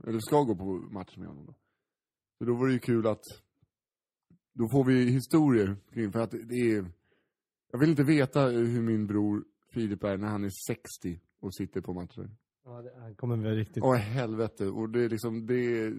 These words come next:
Speaker 1: kommer hyvlas av. Alltså, han kommer avhyvla allt. Han blir så, han blir så besviken.
Speaker 2: Men han blir det?
Speaker 1: Ja, ja. Fast inte på ett sånt här obehagligt sätt som, eh, likt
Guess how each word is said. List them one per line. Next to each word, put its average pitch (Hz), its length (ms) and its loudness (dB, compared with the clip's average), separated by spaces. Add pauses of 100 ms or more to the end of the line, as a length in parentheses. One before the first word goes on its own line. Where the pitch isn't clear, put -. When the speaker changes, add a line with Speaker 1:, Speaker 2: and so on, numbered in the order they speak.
(200)
Speaker 1:
kommer 127 440 -4
hyvlas 135 500 -2
av. 90 340 -2 (160)
Alltså, 113 200 -8
han 120 160 -6
kommer 123 140 -10
avhyvla 127 460 -2
allt. - 460 -4 (2250)
Han 139 160 0
blir 160 100 2
så, 151 160 0
han 147 120 2
blir 156 120 -2
så 151 100 -2
besviken. 151 560 2 (640)
Speaker 2:
Men 135 240 0
han 147 100 8
blir 139 140 6
det? 104 160 -4 (180)
Speaker 1:
Ja, 117 180 0
ja. 85 100 -6 (280)
Fast 151 180 0
inte 185 360 0
på 196 180 -6
ett 185 100 -8
sånt 139 160 -10
här 120 160 0
obehagligt 123 640 -2
sätt 98 180 -6
som, 95 280 -8
eh, 90 400 -8
likt 101 180 -8